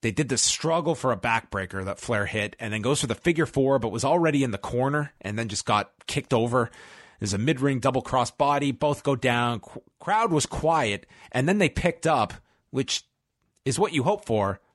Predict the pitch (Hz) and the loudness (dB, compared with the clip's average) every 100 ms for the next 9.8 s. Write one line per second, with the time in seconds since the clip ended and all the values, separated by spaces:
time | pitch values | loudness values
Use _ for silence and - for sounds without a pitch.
0 | - 127 143 139 127 127 156 123 143 175 | 0 2 2 2 2 4 2 2 0 0
1 | - 113 107 104 98 - 120 104 92 92 | 0 0 0 -2 -2 -2 -2 -2 -6 -4
2 | 101 85 - - - 107 98 113 107 - | -2 -4 -6 -10 -4 -2 -2 -4 -6 -4
3 | 120 95 85 - - 117 139 120 107 101 | -4 -4 -6 -12 -10 -4 -2 -2 -2 0
4 | 107 - 85 - 73 80 - - - - | -2 -4 -14 -12 -12 -8 -10 -10 -20 -20
5 | - _ _ - 147 165 190 185 - 143 | -20 _ _ -4 -2 0 2 0 -2 -4
6 | 127 120 117 - _ - 175 196 147 143 | -4 -2 -4 -4 _ -6 -2 0 0 0
7 | 139 135 - _ - 202 - 208 208 - | 0 -2 -4 _ -2 -2 0 -2 0 0
8 | 160 160 151 147 135 123 120 117 110 131 | 0 0 0 -2 -2 0 0 0 -2 -4
9 | 123 160 147 147 131 120 113 - | -2 0 0 0 0 -2 -2 -4